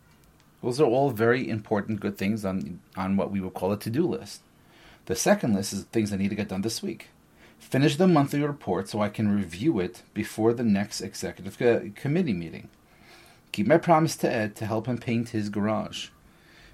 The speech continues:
Meet with a new marketing firm. Have my vision rechecked w-, with new glasses or four new glasses.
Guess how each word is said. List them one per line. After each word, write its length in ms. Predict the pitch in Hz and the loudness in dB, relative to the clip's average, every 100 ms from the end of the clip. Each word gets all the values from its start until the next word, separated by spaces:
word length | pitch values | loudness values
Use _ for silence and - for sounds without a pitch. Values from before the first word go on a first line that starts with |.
| - | 2
Meet 340 | 104 107 113 127 | 4 6 4 -2
with 160 | 123 | -4
a 60 | 135 | 0
new 180 | 131 139 | 2 4
marketing 480 | 131 139 120 95 | 4 4 2 -4
firm. 460 | - - - - - - _ _ _ _ | -4 -10 -12 -14 -18 -20 _ _ _ _
Have 200 | - 123 | 4 6
my 180 | 127 127 | 8 4
vision 560 | 104 131 - 127 113 95 | 4 2 2 2 2 0
rechecked 540 | 95 - - 87 - | -6 -6 -6 -6 -8
w-, 220 | 98 101 | -4 -2
with 240 | 98 107 107 | 0 0 2
new 180 | 110 113 | 2 4
glasses 460 | 113 135 - 85 | 2 2 -2 -10
or 80 | 82 | -12
four 280 | - 110 120 | -2 2 4
new 120 | 113 | 2
glasses. 640 | 104 110 131 - - - | 0 -2 -4 -10 -14 -16